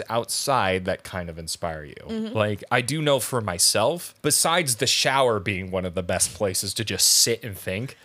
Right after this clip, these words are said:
Speaker 2: Ugh,
Speaker 1: um,
Speaker 2: yeah.
Speaker 1: over the past couple years, I've really started picking up cooking
Speaker 2: Yeah.
Speaker 1: as something that I really enjoy.
Speaker 2: Yeah, yeah, yeah.
Speaker 1: Total surprise, because, like,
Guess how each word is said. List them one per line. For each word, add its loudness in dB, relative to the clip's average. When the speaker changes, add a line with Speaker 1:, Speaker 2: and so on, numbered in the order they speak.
Speaker 2:
Ugh, -8
Speaker 1:
um, 2
Speaker 2:
yeah. -6
Speaker 1:
over 2
the -4
past 0
couple -2
years, -2
I've -2
really -2
started -2
picking -8
up -14
cooking -14
Speaker 2:
Yeah. -6
Speaker 1:
as 2
something 0
that 2
I 4
really -2
enjoy. -2
Speaker 2:
Yeah, -4
yeah, -8
yeah. -18
Speaker 1:
Total 2
surprise, 0
because, 0
like, 2